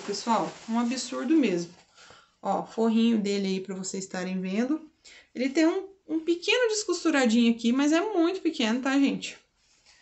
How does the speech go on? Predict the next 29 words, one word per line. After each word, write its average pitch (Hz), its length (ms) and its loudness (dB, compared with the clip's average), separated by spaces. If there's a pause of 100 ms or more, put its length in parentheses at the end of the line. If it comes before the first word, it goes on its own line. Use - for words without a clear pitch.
(480)
Uma 208 140 -14
coisa 220 300 0
bem, 240 680 0 (240)
bem 247 200 0
simplesinha 247 720 -2
aí. 202 340 -6 (840)
Tá 262 100 -2
muito 294 400 -2
lindo, 208 300 0
gente. 208 340 0
Ele 214 100 -2
é 220 40 0
até 220 180 0
um 277 100 0
pouquinho 294 420 -2
pesado. 196 580 0 (1000)
Que - 120 -16
ele 202 80 -6
é 208 80 -2
lã 220 240 2
mesmo, 196 340 2
bem 208 180 0
quentinho. 240 480 0 (280)
Apenas 269 380 0
sessenta 330 420 0
e 370 60 2
nove, 220 260 2
tá, 233 80 -2
pessoal? 226 400 -2